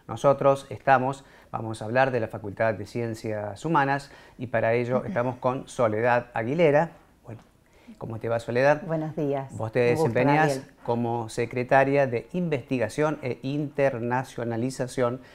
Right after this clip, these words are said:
Speaker 1: de la Educación Superior. ¿Lo dijimos bien?
Speaker 2: Exacto, así es. Buenos días, Gabriel. Bueno, es un gusto compartir en este espacio. Efectivamente, yo hace del dos mil diecisiete que vengo trabajando en la facultad, inicialmente acompañando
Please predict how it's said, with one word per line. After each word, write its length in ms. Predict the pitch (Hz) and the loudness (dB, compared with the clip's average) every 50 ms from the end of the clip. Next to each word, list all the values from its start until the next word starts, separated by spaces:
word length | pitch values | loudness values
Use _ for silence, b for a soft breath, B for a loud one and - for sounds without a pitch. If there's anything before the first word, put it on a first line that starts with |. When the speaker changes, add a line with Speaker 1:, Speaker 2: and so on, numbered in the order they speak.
| B B B | B B B
Speaker 1:
de 180 | - 117 117 117 | -6 -4 -2 0
la 120 | 117 113 113 | 0 0 0
Educación 460 | 110 107 104 - 104 - - 110 107 | 0 -2 -4 -8 -8 -6 -6 -6 -6
Superior. 380 | - 110 - 104 95 87 - - - | -6 -8 -10 -10 -10 -10 -12 -8 -6
¿Lo 100 | 117 117 | -4 -2
dijimos 360 | 113 110 113 127 123 123 131 | -2 0 0 0 0 2 2
bien? 180 | 139 113 - | 2 2 2
Speaker 2:
Exacto, 640 | 180 175 165 160 - - 180 143 127 - - - 156 | 0 -2 -4 -4 -4 -4 -4 -4 -4 -6 -10 -8 -8
así 240 | 147 156 - - 151 | -8 -6 -6 -6 -6
es. 80 | 147 151 | -4 -4
Buenos 240 | 156 156 165 147 | -4 -4 -4 -6
días, 180 | 151 156 160 151 | -6 -4 -4 -4
Gabriel. 400 | 147 135 135 135 147 156 165 175 | -4 -4 -6 -4 -4 -4 -4 -4
Bueno, 160 | 151 131 135 | -4 -6 -8
es 80 | 131 147 | -8 -8
un 120 | 160 165 | -8 -6
gusto 440 | 151 165 160 - - 151 139 143 143 | -6 -6 -6 -4 -4 -4 -4 -6 -8
compartir 420 | - 151 139 135 135 135 - 151 147 | -12 -14 -12 -10 -10 -10 -8 -8 -8
en 60 | 147 | -8
este 180 | 147 147 - 139 | -8 -8 -10 -12
espacio. 540 | 131 - - 165 185 175 - 240 254 277 269 b b b b b b b b b - | -10 -6 -4 -4 -4 -4 -4 -6 -6 -8 -8 b b b b b b b b b -16
Efectivamente, 760 | - - 156 147 - 180 170 160 156 165 190 208 208 208 185 | -10 -8 -8 -8 -6 -4 -4 -4 -4 -4 -4 -4 -4 -4 -4
yo 120 | - 165 | -4 -6
hace 180 | 165 - - 165 | -6 -4 -4 -6
del 120 | 151 143 | -4 -4
dos 180 | 147 139 131 160 | -4 -4 -4 -4
mil 120 | 156 151 | -6 -6
diecisiete 600 | 143 143 139 - - - 180 190 185 190 233 240 233 | -6 -8 -10 -10 -6 0 0 2 2 0 -2 -6 -6
que 100 | - 147 | -6 -8
vengo 200 | 147 151 151 147 | -8 -6 -8 -8
trabajando 720 | 151 143 139 135 135 156 156 156 151 151 147 139 135 139 135 - | -6 -6 -8 -6 -4 -4 -4 -2 -2 -4 -4 -4 -6 -8 -10 -12
en 100 | - 139 | -10 -10
la 80 | 139 127 | -10 -10
facultad, 640 | - 151 - - 139 135 131 131 170 175 196 226 247 269 b b b b b b b b - | -12 -14 -12 -10 -10 -10 -4 2 2 4 4 4 0 -4 b b b b b b b b -10
inicialmente 640 | 175 160 156 151 - - 170 165 160 160 165 151 175 | -8 -6 -6 -6 -4 -2 -2 -2 0 0 -2 -2 -2
acompañando 640 | - 170 147 - 143 143 147 156 160 160 165 170 | -4 -4 -4 -2 -2 0 0 0 0 0 0 0